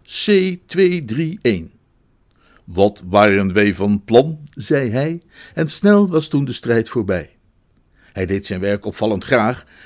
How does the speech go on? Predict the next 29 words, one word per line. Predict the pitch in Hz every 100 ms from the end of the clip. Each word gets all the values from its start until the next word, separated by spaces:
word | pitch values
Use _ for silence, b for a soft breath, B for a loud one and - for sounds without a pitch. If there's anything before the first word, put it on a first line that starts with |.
| B
en | 120 113
greep | 92 147 110
de | -
aanvaller | 139 135 113 120 117
in | 120 113
zijn | 107 104
nette | 107 107
kraag. | 98 110 98 - - _ _ _ _ _ _ _ B B
Helaas | 165 180 196 202
ben | - 160
ik | 147 135
niet | 196 185
uitverteld. | - 185 - 85 80 - - _ _ _ B B
Er | - 147
kwam | 147 135 127 _ -
nog | 185 147 -
geen | 269 240
eind | 113 90 -
aan | - 95
het | -
geweld. | - 87 69 - _ _ _ _ _ _ _ _ _
Wat | - 107
ik | 98 90
daarna | 87 92 123 113
zag | 123 104
gebeuren, | - 104 113 101 107 b b
is | - - -
iets | 123 104 -
om | 101 92